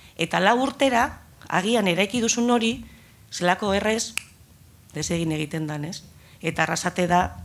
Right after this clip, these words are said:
ongo kasu bat, ez? Zelako errez apurtzen dan urte askotan egindako lan guzti hori, ez? Eta zelako importantia dan blindatzea, politika publikoak blindatzea. Hurrengokoei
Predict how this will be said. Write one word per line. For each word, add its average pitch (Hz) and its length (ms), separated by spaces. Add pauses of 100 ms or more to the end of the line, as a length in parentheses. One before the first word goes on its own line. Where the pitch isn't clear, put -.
(140)
ongo 165 580
kasu 165 300
bat, 143 200
ez? 180 180 (560)
Zelako 175 580
errez 190 480 (580)
apurtzen 190 480
dan 226 260 (300)
urte 185 540
askotan 202 640
egindako 185 420
lan 175 220
guzti 165 320
hori, 156 240
ez? - 100
Eta 160 140
zelako 175 260
importantia 185 640
dan 196 220 (420)
blindatzea, 170 640
politika 175 400
publikoak 185 400
blindatzea. 160 640 (320)
Hurrengokoei 233 840